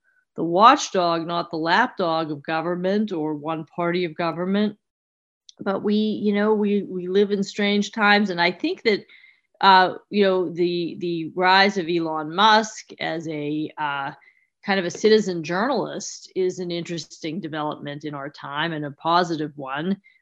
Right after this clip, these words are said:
We see that, um, you know, as a, a, a part of the reaction, I think, to this longstanding, um, really, uh, dysfunction and monopoly on,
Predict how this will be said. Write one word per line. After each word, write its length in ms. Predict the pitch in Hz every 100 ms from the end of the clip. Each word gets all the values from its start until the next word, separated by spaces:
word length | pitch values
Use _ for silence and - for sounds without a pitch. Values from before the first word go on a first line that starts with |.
| -
We 100 | 170
see 600 | - - 170 170 165 - 160
that, 480 | 180 160 160 175 - - 175
um, 420 | 160 151 156 175 _ _ _
you 120 | 180
know, 480 | 180 175 170 175 175 -
as 160 | 170
a, 180 | 170 165 -
a, 240 | 170 170
a 160 | 190 214 _
part 240 | - 208 214
of 80 | 185
the 80 |
reaction, 640 | 170 175 185 226 262 269 175
I 100 | 151
think, 420 | - 156 135 -
to 140 | - 147
this 300 | 156 - 156
longstanding, 1300 | 170 165 170 170 - 170 160 160 160 147 143 151 - _ _ -
um, 420 | 147 151 147 151 147 - 143 _ _ _ _
really, 560 | 160 190 190 165 160 -
uh, 220 | 151 160 -
dysfunction 1000 | 180 - - 202 240 247 175 151 139 139
and 120 | 143
monopoly 720 | 156 156 165 214 214 160 151
on, 420 | 147 139 143 143